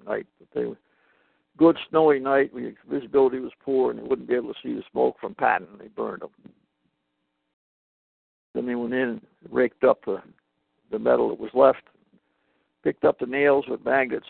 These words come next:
put them in pails, and, and, uh, let it go back. No human use is their goal. No human use. They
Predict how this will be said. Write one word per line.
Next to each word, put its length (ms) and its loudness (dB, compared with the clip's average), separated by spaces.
put 100 -8
them 140 -12
in 120 -12
pails, 380 -2
and, 100 -10
and, 160 -18
uh, 140 -12
let 120 -6
it 100 -6
go 100 -4
back. 360 -4
No 260 4
human 360 -4
use 180 -6
is 180 -12
their 180 2
goal. 360 0
No 200 -2
human 340 -6
use. 140 -14
They 100 -4